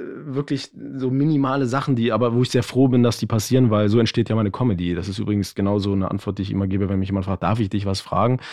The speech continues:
Dann sag ich, „Ja, ja, gerne. Ich muss nur kurz meinen Stift und Papier rausholen, weil vielleicht kann ich das ja gebrauchen für meine Show“, ja. Aber das ist tatsächlich, sind nur so Kleinigkeiten. Und wenn du mich jetzt, das hab ich, hab ich so ein bisschen rausgehört aus einer Frage, vielleicht auch,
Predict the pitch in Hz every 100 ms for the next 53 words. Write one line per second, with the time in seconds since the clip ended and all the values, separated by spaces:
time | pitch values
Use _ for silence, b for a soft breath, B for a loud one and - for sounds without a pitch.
0 | B B 92 98 113 147 110 117 117 85
1 | 101 101 98 104 101 - 107 104 98 104
2 | 110 110 - 107 101 98 - - _ -
3 | - 101 - 123 113 120 117 120 113 127
4 | 131 113 120 117 113 - 95 87 101 -
5 | B B B B 117 127 131 139 151 -
6 | 131 127 131 131 120 - _ _ _ _
7 | _ - 117 - 120 120 - 104 147 -
8 | 127 143 131 B B B B 113 107 120
9 | 117 117 110 - 104 123 120 113 110 104
10 | 104 98 117 135 127 110 113 107 101 107
11 | 113 110 - 104 107